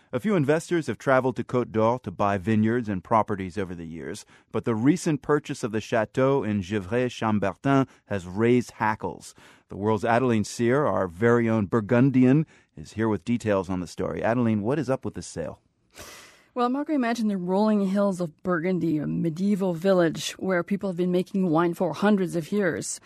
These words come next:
Speaker 2: And then in the middle of this village is this castle. And the castle was in the hands of the same family since the eighteen hundreds.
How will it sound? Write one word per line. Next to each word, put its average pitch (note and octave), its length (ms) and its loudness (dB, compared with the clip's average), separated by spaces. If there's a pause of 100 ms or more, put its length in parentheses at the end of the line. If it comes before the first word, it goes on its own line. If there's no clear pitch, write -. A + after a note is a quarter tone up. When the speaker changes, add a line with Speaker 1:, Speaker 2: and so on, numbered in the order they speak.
(340)
Speaker 2:
And G3+ 160 0
then G#3+ 120 2
in G#3+ 60 2
the A3 80 2
middle D#4 140 2
of D#4 80 0
this B3 140 -4
village A3 340 -2
is F3+ 160 -6
this - 320 -8
castle. - 600 -8 (460)
And G3+ 160 4
the G3+ 60 -2
castle B3+ 480 -2
was F#3+ 160 2
in F#3+ 80 4
the F#3+ 60 4
hands F#3 260 2
of E3+ 80 -2
the F3 80 2
same A3+ 260 0
family G3+ 340 2
since F#3 320 -2
the - 160 -6
eighteen F#3+ 260 -2
hundreds. F3+ 500 2